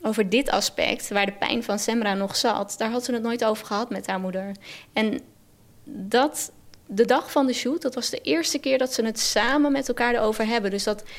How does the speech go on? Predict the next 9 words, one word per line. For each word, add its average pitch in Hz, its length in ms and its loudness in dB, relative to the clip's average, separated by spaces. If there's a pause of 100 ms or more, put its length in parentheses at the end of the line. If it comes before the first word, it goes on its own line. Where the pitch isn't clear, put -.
(140)
dat 214 180 0
Semra 262 440 4
haar 233 140 0
moeder 262 260 4
aankeek 277 480 2
en 233 100 -2
zei 226 180 0
van: 220 140 -2
"Mam, 214 380 0